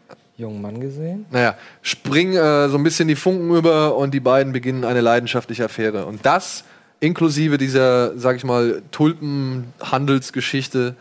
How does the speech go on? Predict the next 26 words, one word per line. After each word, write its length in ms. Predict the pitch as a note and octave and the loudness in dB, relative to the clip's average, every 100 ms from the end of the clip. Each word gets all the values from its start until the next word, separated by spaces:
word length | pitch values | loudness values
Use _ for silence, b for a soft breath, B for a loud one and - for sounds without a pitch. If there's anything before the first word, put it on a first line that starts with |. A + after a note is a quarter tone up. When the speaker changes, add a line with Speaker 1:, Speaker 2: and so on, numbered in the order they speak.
| B B B - | B B B -4
Speaker 2:
ähm, 340 | B2 B2 A#2+ A#2 | 2 2 0 -2
versucht 380 | B2 A#2 B2+ | -4 -2 -4
dieser 200 | C3 A#2 | -2 -2
Film 400 | A2 C3+ C3 B2+ | -2 -2 -2 -2
mit 400 | B2 A#2 - - | -4 -6 -8 -12
wohl 400 | A#2 A#2 A#2 A2+ A2 B B B B | -2 2 2 0 -2 B B B B
sehr 320 | A2+ B2 C#3+ | 0 2 2
malerischen 580 | C3+ B2+ C#3 C3 A#2+ A#2 | 2 2 2 0 -4 -4
Bildern 600 | B2 C3 C#3 C3+ B2+ B2 | 2 4 4 2 0 -6
und 280 | G2+ A#2+ A2+ | -8 -8 -4
sehr 220 | A#2+ B2+ | 0 0
akkuratem, 840 | B2+ B2 A2 A2+ A#2+ B2 A2+ A2+ | -2 -6 -2 -2 -2 -6 -8 -10
äh, 640 | A2 - A2 A2 G#2+ D#2 A2 | -10 -6 -4 -2 -2 -4 -6
sehr 200 | G#2+ A#2+ | -2 -2
akkurater 460 | B2+ A#2 A2+ A#2 - | -2 -2 -2 -2 -4
Ausstattung 400 | A2+ - A2+ F#2+ | -6 -6 -8 -10
irgendwie 180 | G#2 G#2 | -12 -10
Speaker 1:
Ja, 80 | G2+ | -10
Speaker 2:
nachzuerzählen. 400 | - A#2 G#2+ G2+ | -8 -8 -6 -4
Speaker 1:
das 80 | G2+ | -6
sieht 120 | A2+ | -2
sehr 140 | A#2 | -2
teuer 360 | A2+ B2+ G#2+ G2+ | 0 -2 -2 -4
alles 180 | G#2 G2 | -8 -10
aus, 240 | G2+ G2 G#2+ | -10 -10 -10
ja. 240 | A2 | -12